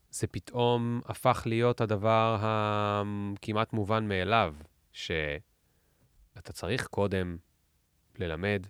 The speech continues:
ולעזור ולתת, כדי שבכלל תהיה לך זכות ל-, ל-, לנסות ל-, לבקש כסף על משהו.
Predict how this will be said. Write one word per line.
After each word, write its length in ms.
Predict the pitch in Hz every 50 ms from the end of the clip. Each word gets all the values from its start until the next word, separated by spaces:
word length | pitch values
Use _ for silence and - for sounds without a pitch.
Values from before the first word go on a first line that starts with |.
| -
ולעזור 680 | 123 104 90 78 76 76 78 80 104 104 101 104 101 98 - _ _ -
ולתת, 560 | 92 78 76 - - 123 131 139 131 - - - - - _ _ _ _
כדי 160 | - - 95 85
שבכלל 360 | - 95 98 - 110 123 117
תהיה 140 | - 120 117
לך 160 | 110 - 113
זכות 640 | - - - - - 165 156 - - - - - _ _ _ _ _ _ _ _ _ _ _ _ -
ל-, 140 | 95 87 87 85 85 82 80 80 78 78 78 78 78 85 -
ל-, 840 | 95 90 82 80 80 80 78 78 78 76 76 76 76 76 78 78
לנסות 560 | 78 78 82 82 85 - - - 113 - -
ל-, 300 | 104 95 90 87 87 87 85
לבקש 580 | 85 85 85 87 87 82 90 - 123 107 -
כסף 380 | - - 123 113 - 113 - -
על 60 | 87
משהו. 360 | 80 78 78 - - - -